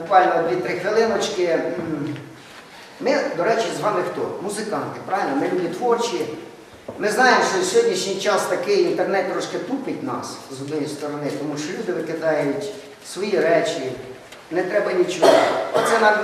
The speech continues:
на весілля скачав там чи десь там на щось. Да, це дуже хорошо, коли є інформація, можна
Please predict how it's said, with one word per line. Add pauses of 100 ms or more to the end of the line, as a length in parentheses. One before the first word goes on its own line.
(300)
на
весілля
скачав
там (100)
чи
десь
там
на
щось. (340)
Да,
це
дуже
хорошо, (140)
коли
є
інформація,
можна